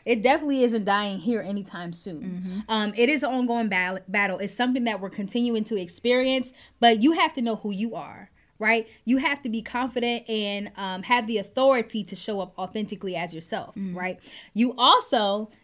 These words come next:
Speaker 1: need to know the things in your employee handbook that protects you,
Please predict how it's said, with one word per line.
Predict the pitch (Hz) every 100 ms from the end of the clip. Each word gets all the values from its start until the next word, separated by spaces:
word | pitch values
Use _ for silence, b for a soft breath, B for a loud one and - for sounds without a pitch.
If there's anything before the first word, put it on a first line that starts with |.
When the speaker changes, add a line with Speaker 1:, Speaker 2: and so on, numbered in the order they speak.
| -
Speaker 1:
need | 208 294 285
to | 226
know | 220 294 254 220
the | 208
things | 202 285 294 254
in | 247
your | 247 226
employee | 208 285 220
handbook | 214 277 214 202
that | 185
protects | 185 170 254 254 -
you, | 185